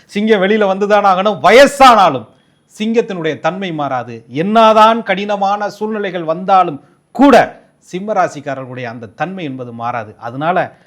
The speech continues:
அடைபட்ட சிங்கம் ஒரு நாள் கூண்டை விட்டு வெளியில வரும். "அன்னைக்கு இருக்குது கச்சேரி" அப்படிங்கிற மாதிரி சிம்ம ராசிக்காரர்கள்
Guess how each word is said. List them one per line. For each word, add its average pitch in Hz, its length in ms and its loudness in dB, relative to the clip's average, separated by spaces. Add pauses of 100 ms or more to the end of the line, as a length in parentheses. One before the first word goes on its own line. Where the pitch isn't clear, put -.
(100)
அடைபட்ட 196 580 -8
சிங்கம் 170 360 -8
ஒரு 143 140 -8
நாள் 147 260 -6
கூண்டை 170 240 -8
விட்டு 139 200 -12
வெளியில 160 340 -6
வரும். 120 280 -12 (160)
"அன்னைக்கு 165 520 -6
இருக்குது 254 340 -2
கச்சேரி" 202 720 0
அப்படிங்கிற 156 400 -8
மாதிரி 196 200 0
சிம்ம 185 240 -8
ராசிக்காரர்கள் 127 680 -6